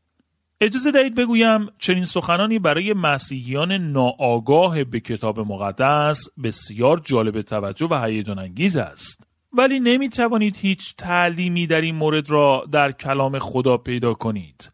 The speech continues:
در هیچ قسمت از کتاب مقدس به ما گفته نشده است که زمان بازگشت خداوند چه مدت طول خواهد کشید. امروز انبیای دروغین زیادی یافت می‌شوند که با این موضوع ثروت می‌اندوزند. چرا خداوند گفت که سالیان دراز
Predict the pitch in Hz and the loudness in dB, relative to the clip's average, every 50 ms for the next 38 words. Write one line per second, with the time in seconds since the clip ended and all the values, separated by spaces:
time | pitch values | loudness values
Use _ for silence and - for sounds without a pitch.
0 | _ _ _ _ - 202 202 226 233 226 208 196 247 262 233 - - - - 202 | _ _ _ _ -4 0 2 4 4 2 2 2 2 2 2 0 -4 -4 0 0
1 | 202 196 - - 226 233 208 208 196 - - 185 170 - 220 196 202 190 175 175 | 0 0 0 0 0 0 2 0 -2 0 -2 0 2 2 2 2 2 0 0 0
2 | 160 170 170 165 202 208 202 - 190 170 190 208 185 170 160 156 - 208 214 196 | 2 2 2 2 2 0 0 -2 -2 0 0 0 2 2 -2 0 0 -2 0 2
3 | 202 220 220 - 226 190 196 185 175 170 - - - 190 180 160 151 170 165 160 | 2 0 0 0 0 2 2 2 2 2 -2 -2 -2 -2 -2 0 2 2 2 4
4 | 175 190 190 175 170 156 151 151 147 139 - 175 175 - - 151 - - 143 139 | 4 2 2 2 0 0 2 2 0 2 0 -2 -2 -2 -4 -8 -2 -2 0 2
5 | 135 135 156 165 165 151 - - - 196 202 196 190 175 - - 170 151 143 - | 2 4 4 2 2 0 -4 -4 -2 0 0 2 0 0 0 2 2 2 2 0
6 | - 147 131 110 - - 113 107 107 101 - - 113 104 - - 101 80 73 _ | -2 -4 -4 -4 0 2 2 2 2 -2 -6 -8 -8 -6 -6 -10 -12 -14 -16 _
7 | _ - - _ _ - 151 151 156 147 190 202 202 180 151 - _ - 175 170 | _ -20 -20 _ _ -2 -2 0 2 4 4 4 4 4 0 -4 _ 0 0 2
8 | 170 170 160 180 180 196 202 185 190 160 156 175 175 170 175 165 170 196 196 190 | 2 0 -2 0 2 2 2 2 0 -2 0 0 2 2 2 0 0 0 0 0
9 | 196 185 156 151 147 156 165 180 196 208 208 196 185 180 175 165 - 180 165 - | 0 -2 -2 -4 -4 0 2 4 4 4 4 2 4 2 2 2 0 -6 -6 -2
10 | 180 170 165 165 156 - 165 156 147 151 160 160 - - 185 170 165 156 151 151 | 0 0 0 0 -2 -4 -4 -4 2 2 2 2 2 -2 -4 -4 -2 0 0 0
11 | 143 127 135 165 165 156 151 147 - - - 170 151 143 135 147 143 139 135 - | 0 0 2 2 2 2 2 0 -2 -6 -2 0 0 0 2 2 2 2 0 -4
12 | - 147 143 135 131 127 120 123 117 107 117 107 90 80 _ _ _ _ - - | -8 -8 -6 -4 -4 -4 -4 -6 -6 -4 -6 -6 -8 -10 _ _ _ _ -2 2
13 | 233 254 262 262 254 254 - 233 220 208 202 190 190 185 180 175 165 180 175 165 | 2 4 6 4 4 2 2 0 2 2 2 2 2 0 0 0 0 0 0 0
14 | - - - 190 180 170 160 151 - - - - - 202 185 180 165 175 185 185 | -4 -8 -2 0 0 2 2 0 -2 -2 -6 -4 0 2 2 2 2 0 0 0
15 | 175 170 165 143 - 165 160 170 175 175 165 143 - - | 0 -2 -6 -2 -2 0 2 2 4 4 4 2 0 -4